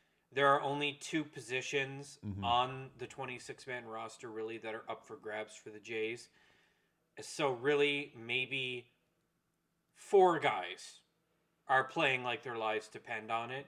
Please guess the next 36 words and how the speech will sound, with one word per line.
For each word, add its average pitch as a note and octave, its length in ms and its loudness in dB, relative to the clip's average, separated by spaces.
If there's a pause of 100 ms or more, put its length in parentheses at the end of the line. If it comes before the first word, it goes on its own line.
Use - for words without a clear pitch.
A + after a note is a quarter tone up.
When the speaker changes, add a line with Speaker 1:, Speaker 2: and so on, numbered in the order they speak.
(140)
Speaker 2:
Yeah. F2 260 -2 (180)
Speaker 1:
The B2 80 -6
rest C3 280 2
of C#3 80 -4
them, C3+ 280 -4 (720)
competitive B2 680 0
practice, A2 520 -2
and G#2+ 100 -10
that's G#2+ 240 -6
it. F3+ 180 -2 (240)
Speaker 2:
Mm-hmm. F#2+ 380 -4
Speaker 1:
But C#3+ 140 -4
that's G3+ 200 2
fine. D3 280 6 (200)
That's C#3 200 0
how D#3+ 160 8
we D#3 120 2
like C#3+ 220 0
spring A#2 280 -4
training. G#2+ 440 -8 (340)
It's, - 220 -10 (160)
there's B2 220 -2
no C#3 160 6
rush C3+ 560 6 (260)
this, C#3+ 420 0
uh, A#2 300 6
this C3 240 -4
year. D3+ 320 0 (500)
It's, - 380 -8
uh, A2 300 2
it's A2+ 220 -2
only C3 360 -2
March, A#2 480 -2 (100)
uh, G#2+ 160 -2
the G#2 120 -6
second, C#3 640 0